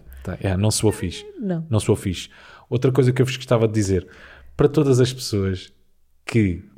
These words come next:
Speaker 1: são pais, são mães, futuros pais, futuras mães,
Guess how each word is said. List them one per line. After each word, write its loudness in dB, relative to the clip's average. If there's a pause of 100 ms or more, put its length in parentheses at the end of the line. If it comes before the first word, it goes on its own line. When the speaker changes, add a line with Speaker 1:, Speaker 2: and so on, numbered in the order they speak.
(140)
Speaker 1:
são -2
pais, -8 (160)
são -2
mães, -6 (280)
futuros 0
pais, 0
futuras 0
mães, -2